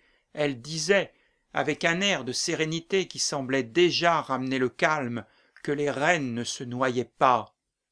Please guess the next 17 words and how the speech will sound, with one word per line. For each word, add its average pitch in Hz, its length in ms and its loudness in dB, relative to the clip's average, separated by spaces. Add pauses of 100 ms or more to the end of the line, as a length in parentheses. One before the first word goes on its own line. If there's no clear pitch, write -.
(800)
Hélas, 120 800 0 (420)
elle 143 180 2
est 143 60 4
réservée 156 600 0
à 120 80 0
quelque 135 380 -2
chose 139 420 -2
de 127 100 2
bien 120 240 0
plus 123 300 -6
extraordinaire, 120 1160 0 (440)
et 147 80 -8
pour - 200 -8
s'être - 340 0
sauvée 196 440 2
du 139 120 -4
naufrage, 131 720 2